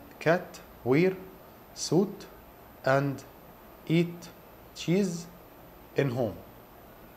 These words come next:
زي ما انت شايف كده في كل كلمة انت بتكتبها هو على طول شغال معاك بشكل تلقائي ولايف علشان بيرسم لك الصورة. كذلك برضو لما تيجي تكتب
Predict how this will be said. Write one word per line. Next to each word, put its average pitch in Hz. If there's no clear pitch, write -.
زي 131
ما 214
انت 202
شايف 190
كده 190
في 170
كل 202
كلمة 190
انت 196
بتكتبها 190
هو 175
على 123
طول 190
شغال 147
معاك 151
بشكل 135
تلقائي 175
ولايف 156
علشان 123
بيرسم 170
لك 143
الصورة. 139
كذلك 165
برضو 190
لما 120
تيجي 180
تكتب 185